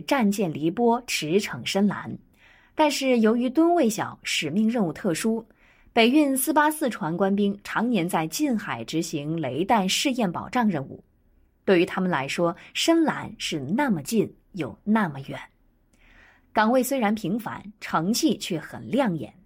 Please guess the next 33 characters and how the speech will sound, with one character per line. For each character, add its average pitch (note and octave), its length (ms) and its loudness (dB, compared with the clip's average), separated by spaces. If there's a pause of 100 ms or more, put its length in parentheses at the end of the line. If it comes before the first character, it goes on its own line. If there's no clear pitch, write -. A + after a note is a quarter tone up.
(540)
入 C4+ 120 4
列 A#3+ 300 8
二 B3 160 4
十 A#3 140 -2
多 A3+ 120 0
年 G3 160 2
来， B2+ 380 -6
该 G#3 160 4
船 D3 300 -4
安 B3 260 -2
全 D#3+ 300 -4
航 C3 240 -8
行 D#3 240 -6
无 C3 260 -4
事 G3+ 220 2
故， - 240 -4 (240)
二 C4+ 100 2
十 C4 140 -2
一 D#4+ 180 6
次 A#3+ 320 -2
被 E3 160 -2
上 E3+ 300 0
级 D3+ 180 -8
评 D3+ 160 -12
为 C#3 140 -12
先 C#4 320 -2
进 G3+ 180 -2
单 D3 180 -8
位， C#3+ 160 -8 (400)
船 B3+ 300 2
党 D#3 180 -6
支 B3 140 -2
部 B3 300 -2